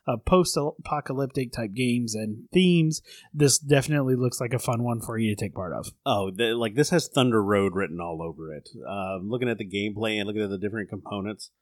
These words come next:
Speaker 2: everything about it screams Thun-, uh, you know, Fury Road to me.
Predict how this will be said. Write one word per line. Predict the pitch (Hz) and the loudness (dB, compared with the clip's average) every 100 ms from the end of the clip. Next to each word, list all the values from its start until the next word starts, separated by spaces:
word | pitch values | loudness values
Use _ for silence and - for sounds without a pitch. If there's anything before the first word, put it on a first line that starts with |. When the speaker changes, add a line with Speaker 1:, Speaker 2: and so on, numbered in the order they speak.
| _ _ _ 123 - | _ _ _ -12 2
Speaker 2:
everything | 143 151 143 143 127 | 4 6 6 6 6
about | 107 98 92 | 6 6 6
it | 92 - | 2 -4
screams | - - - 117 110 104 92 87 - _ _ _ _ _ | -4 -6 -4 -2 -2 -2 -6 -8 -14 _ _ _ _ _
Thun-, | 123 110 101 | 0 0 0
uh, | |
you | 107 98 | -2 -2
know, | 90 | -2
Fury | 82 127 107 95 | -2 2 2 2
Road | 87 87 82 | 0 -2 -4
to | 78 | -10
me. | 78 73 | -14 -16